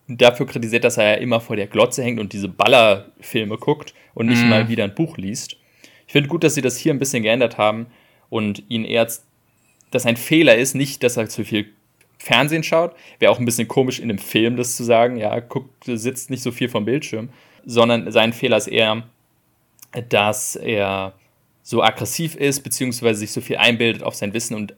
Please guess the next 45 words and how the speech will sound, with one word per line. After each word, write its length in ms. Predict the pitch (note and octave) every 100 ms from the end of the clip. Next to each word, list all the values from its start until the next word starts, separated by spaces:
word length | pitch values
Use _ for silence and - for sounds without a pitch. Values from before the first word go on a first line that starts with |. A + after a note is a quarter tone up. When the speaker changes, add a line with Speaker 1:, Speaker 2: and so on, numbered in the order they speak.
| -
Speaker 1:
eigentlich 360 | G#2+ G#2+ G2+
denkt, 260 | G#2+ A2 -
er 120 | A2
ist 100 | G#2
der 80 | G#2
Schlauste 400 | - G#2 G#2 -
und 40 | G2+
alle 140 | G2
anderen 160 | F#2+ F#2+
sind 180 | F#2+ -
dumm, 280 | G2+ G2+ - _ _ _ _
weil 140 | - F#2+
er 100 | G#2
einfach 200 | G2+ G#2
zu 280 | - - G#2
sehr 420 | G2 G#2 G2+ G2
mit 380 | G2+ G2 - - C3 - _
Technologie 540 | - A2+ A2 G2 G#2
schon 360 | G#2 A2+ G2 G2
zu 220 | - A#2
schnell 360 | - A2+ G#2 G#2
in-, 220 | G#2+ -
konfrontiert 540 | - G2 F#2+ - A2
wurde. 240 | G2+ F#2+ F#2+ _ _ _ _ _ _ _ _ _ _ _ _ _ _ _ _
Aber 160 | G#2+ F#2+
ja, 180 | G2 G2+
wie 60 |
du 80 | A2+
meintest, 380 | G#2 G#2 G2+ -
die, 40 |
Speaker 2:
Ja. 360 | F#2+ G2 G#2 A2+ A#2
Speaker 1:
die, 260 | G#2+ G#2+
die 100 | A2
Kinder 340 | A2 C3+ A#2+ A2
werden 160 | G#2+
natürlich 440 | G#2+ G2+ A2+ G#2+ - _ _ _ _
sehr, 220 | A#2 A2 G#2+
sehr 160 | G2+
unfair 280 | A#2+ A#2 G2+
bestraft. 560 | - - F#2+ F#2+ - - _ _ _ _ _ _ _
Speaker 2:
Ja, 260 | A#2 G#2 - - -
da-, 120 | B2
also 400 | A#2 A#2 A#2+ A2
vor 140 | - B2
allem 320 | B2+ A#2 A2